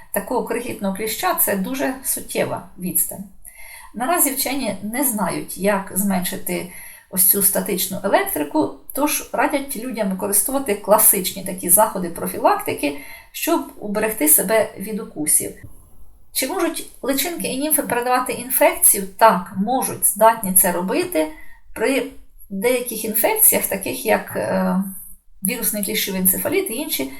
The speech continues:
самка відкладає вже інфіковані яйця, в яких з'являються заразні личинки. А отже, і наступні стадії розвитку будуть інфікованими. При інших інфекціях зараження відбувається на стадії личинки.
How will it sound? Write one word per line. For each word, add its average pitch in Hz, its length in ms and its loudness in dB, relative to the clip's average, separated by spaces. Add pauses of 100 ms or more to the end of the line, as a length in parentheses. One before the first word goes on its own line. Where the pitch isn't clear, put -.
(140)
самка 277 440 4
відкладає 220 480 0
вже 240 300 -2
інфіковані 240 840 -4
яйця, 247 420 0
в - 20 -4
яких 269 580 -6
з'являються 247 640 0
заразні 214 480 2
личинки. 185 640 -6 (640)
А 220 260 -2
отже, 330 300 2 (100)
і 220 100 -8
наступні 294 480 0
стадії 254 400 0
розвитку 254 440 -4
будуть 233 340 -8
інфікованими. 175 880 -6 (840)
При 233 140 0
інших 233 480 -4
інфекціях 196 600 2
зараження 220 600 6
відбувається 214 580 4
на 190 80 2
стадії 220 420 2
личинки. - 640 -6